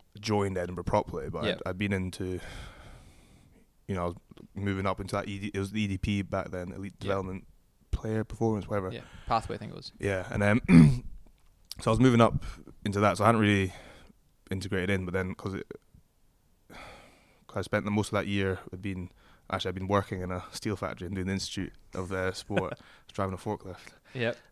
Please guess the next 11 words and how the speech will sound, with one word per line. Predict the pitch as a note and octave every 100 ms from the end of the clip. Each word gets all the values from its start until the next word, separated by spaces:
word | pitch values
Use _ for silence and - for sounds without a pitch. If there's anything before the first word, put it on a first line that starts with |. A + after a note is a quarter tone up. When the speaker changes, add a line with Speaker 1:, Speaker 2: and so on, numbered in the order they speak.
| _
Speaker 1:
And | F#2+
then, | F#2+ F#2
uh, | F#2 F#2 F#2 - _ - -
kinda | - G2+ G2+ - - -
joined | A2 G2+
Edinburgh, | G2+ G2
but | F#2+
not | G2+
really, | F#2+ G2
just | F#2
a | -